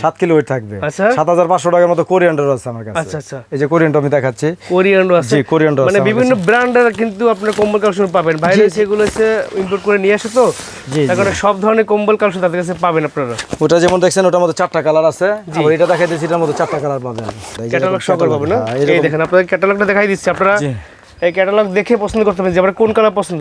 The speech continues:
Speaker 2: ঠিক আছে?
Speaker 1: এই যে একটা, এটাও সাত, সাত কেজির কম্বল, এটা উত্তরবঙ্গের কম্বল।
Speaker 2: ও, সাত কেজি ওজন,
Speaker 1: জি।
Speaker 2: দেখছেন? বিশাল একদম, হ্যাঁ?
Speaker 1: জি।
Speaker 2: কিং সাইজ। এবং গায়ে কিন্তু এই দেখেন লেখা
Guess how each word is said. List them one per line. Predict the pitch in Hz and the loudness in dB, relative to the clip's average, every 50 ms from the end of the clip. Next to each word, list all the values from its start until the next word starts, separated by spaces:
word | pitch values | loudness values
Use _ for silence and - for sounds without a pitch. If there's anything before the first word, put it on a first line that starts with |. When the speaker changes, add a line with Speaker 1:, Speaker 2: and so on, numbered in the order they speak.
| 156 160 | -6 -4
Speaker 2:
ঠিক | 233 | -4
আছে? | 285 262 151 | -4 -4 -2
Speaker 1:
এই | 151 | -2
যে | 165 160 | -2 0
একটা, | - 180 165 | 2 2 2
এটাও | 156 175 160 | 4 2 2
সাত, | 139 147 156 - _ - - | 2 0 -4 -6 _ -6 -6
সাত | 143 143 - | -6 -4 -4
কেজির | 170 156 156 147 | -4 -4 -2 0
কম্বল, | 156 156 151 147 151 | 0 0 0 0 0
এটা | 143 135 151 | 0 2 2
উত্তরবঙ্গের | 151 143 - 160 147 139 143 143 143 127 | 0 2 0 0 0 2 0 0 0 0
কম্বল। | 135 135 131 123 135 151 | 0 0 0 0 -2 -2
Speaker 2:
ও, | 190 208 - - - 147 139 131 127 127 123 - - | -4 -8 -14 -18 -18 -16 -16 -16 -16 -14 -14 -12 -6
সাত | - 175 175 165 - - - | -4 -4 -4 -4 -8 -10 -6
কেজি | - 226 202 196 214 | -4 -2 0 0 2
ওজন, | 214 202 185 175 156 151 131 117 | 2 2 2 2 2 0 0 0
Speaker 1:
জি। | 113 | 0
Speaker 2:
দেখছেন? | 123 147 139 127 113 139 123 113 117 131 | 0 2 2 2 0 -2 -6 -10 -10 -8
বিশাল | 160 175 160 - - 170 143 135 139 | -6 -6 -6 -2 -2 0 0 0 -2
একদম, | 135 131 120 123 113 110 131 | -4 -6 -8 -8 -8 -6 -6
হ্যাঁ? | 165 220 247 - - - - - 127 | -6 -6 -8 -10 -16 -20 -12 -8 -4
Speaker 1:
জি। | 117 123 104 95 - - - - - - - - | -4 -4 -4 -6 -10 -16 -20 -20 -20 -20 -20 -6
Speaker 2:
কিং | - 165 147 147 147 143 | -2 0 2 2 2 0
সাইজ। | - - - 147 139 139 147 165 185 185 - - - - - - - - - - - 147 | -2 -2 0 0 2 2 2 0 0 -2 -6 -12 -18 -20 -20 -20 -20 -20 -18 -8 -2 0
এবং | 156 156 147 | 0 0 0
গায়ে | 151 156 160 160 | 0 0 -2 -2
কিন্তু | 160 190 185 180 | -2 -2 0 0
এই | 180 | 0
দেখেন | 160 160 160 160 | 2 2 0 0
লেখা | 156 160 156 - - 160 | 0 -2 -4 -2 -2 -2